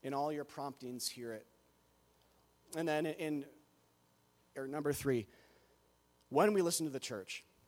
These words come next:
as they speak psalms and hymns and spiritual songs, to quote from Colossians three, of the gospel over you, and as they direct you with Bible in hand and by prayer, depending on the Holy Spirit.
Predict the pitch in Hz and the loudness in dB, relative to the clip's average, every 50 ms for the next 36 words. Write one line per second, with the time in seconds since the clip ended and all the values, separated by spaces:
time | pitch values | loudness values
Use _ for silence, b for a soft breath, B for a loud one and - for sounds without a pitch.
0 | _ _ _ - 175 196 202 220 233 220 - 214 190 170 151 - - - - - | _ _ _ 4 6 8 8 8 8 6 4 2 2 2 2 2 2 0 0 0
1 | 160 147 - - - - 160 160 165 165 165 160 - 147 135 120 143 156 156 156 | -2 -2 -2 -2 0 2 2 2 2 2 0 0 -4 -6 -6 -4 -4 -2 0 0
2 | 156 143 135 131 123 - - - - 143 147 143 139 - 139 127 - 131 120 120 | -2 -2 -4 -4 -4 -6 -6 -6 -4 -4 -4 -4 -4 -6 -6 -6 -4 -4 -6 -6
3 | 123 127 120 - - - 131 117 - 123 120 - 117 117 113 - 120 117 - - | -6 -8 -10 -10 -8 -6 -6 -6 -6 -8 -8 -6 -4 -4 -4 -4 -6 -6 -8 -8
4 | - 120 117 117 113 b b b b b b b - 135 123 127 123 135 131 151 | -8 -8 -8 -8 -8 b b b b b b b -10 -8 -6 -4 -2 0 0 2
5 | 147 139 - - - - 123 117 117 120 123 123 127 117 120 113 104 104 98 92 | 2 0 0 -2 -2 -4 -4 -4 -4 -4 -4 -6 -4 -4 -6 -6 -6 -8 -10 -12
6 | 90 - _ _ _ _ _ _ _ - 127 139 147 160 151 165 151 143 135 135 | -14 -16 _ _ _ _ _ _ _ -6 -2 -2 0 0 0 -2 -2 -4 -2 -2
7 | 143 143 139 - - 139 135 135 131 127 117 - _ _ _ _ - 127 135 - | -2 -2 -2 -4 -6 -6 -6 -6 -6 -8 -10 -14 _ _ _ _ -10 -8 -8 -8
8 | - - 135 123 123 127 123 127 123 123 117 107 101 98 98 98 98 - _ _ | -4 -2 0 0 0 0 0 -2 -2 -4 -4 -6 -8 -10 -10 -12 -14 -16 _ _
9 | _ _ _ _ _ _ _ _ - 117 117 117 113 113 - - 127 117 101 101 | _ _ _ _ _ _ _ _ -14 -8 -6 -4 -4 -4 -6 -6 -4 -4 -4 -4
10 | 98 95 - _ _ _ _ _ _ _ _ _ _ _ - 107 - - 123 113 | -6 -8 -12 _ _ _ _ _ _ _ _ _ _ _ -14 -14 -12 -10 -10 -8
11 | 113 110 107 104 98 95 98 101 92 90 92 92 92 - - - 98 110 - - | -8 -8 -8 -10 -10 -10 -10 -10 -10 -10 -12 -10 -10 -10 -12 -12 -12 -16 -16 -18